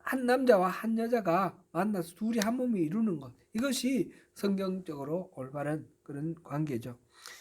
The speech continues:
그래서 인간사의 수많은, 어, <clears throat> 부부, 부부가, 부부의 가-, 같이 가정생활 속에서 수많은 위기가 있고 어려움이 있겠지만 그러한 위기와 극복을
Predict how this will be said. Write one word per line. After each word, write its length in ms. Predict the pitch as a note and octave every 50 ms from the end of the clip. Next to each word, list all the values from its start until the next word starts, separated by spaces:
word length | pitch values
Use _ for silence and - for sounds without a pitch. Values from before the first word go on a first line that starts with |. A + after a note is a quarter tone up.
| - - - - -
그래서 580 | - A#3+ A#3+ G#3 - - G3 G#3+ A3+ - - - -
인간사의 580 | E3 F3+ F#3+ G#3 G#3 G3+ F#3+ G3 G3 F#3+ F#3
수많은, 640 | F#3 - A#3 A#3+ B3 A#3+ A#3+ A3+ A3+ G#3+ G3 D#3 D3 - _ _ _ -
어, 200 | E3+ E3+ D#3+ E3 - _ _
<clears throat> 380 | - F#3+ D#3 G2+ G#2 A#2 - _ _ _ _ _ _ _ -
부부, 400 | A3+ A3 G3 F3+ D#3+ D#3 D#3 -
부부가, 380 | - G#3+ F#3+ F3+ F3 D#3+ E3+ E3 - - _ -
부부의 640 | - G#3+ G3+ F#3 F3 F3+ - E3+ F3 E3 D#3+ D#3
가-, 180 | D#3 D3+ C#3+ -
같이 320 | - - D3+ - - - D#3+
가정생활 580 | D#3 D3+ D#3+ D#3+ D#3+ D#3+ F3+ F3+ E3 D#3+ D#3+
속에서 460 | D#3 E3 D#3 D#3+ D#3+ D#3+ F3 F#3 F3+ - - - - - - - _
수많은 460 | - - A3 A3 A3 G#3+ G#3+ G#3 G3
위기가 400 | F#3+ G#3+ A3+ G3+ F#3+ F3 E3 D#3+
있고 500 | F3 F#3 F#3 - D#3+ D3 D3+ E3+ E3 - -
어려움이 340 | G3+ A3+ A#3+ A3+ G3+ E3+ D3+
있겠지만 680 | D3 - F#3+ F#3 F#3+ - D#3+ C3 C3 C#3 D#3 D3+ C3+ - - - - - - - _ _
그러한 400 | - A#3+ B3 A3+ A3 G#3 G3+ - - -
위기와 480 | G#3 A3 G#3 F#3+ F#3 F3 E3+ E3 E3 E3
극복을 680 | - F#3 F#3 - G3+ F#3 E3+ F#3+ G#3+ G3 C#3+ G#2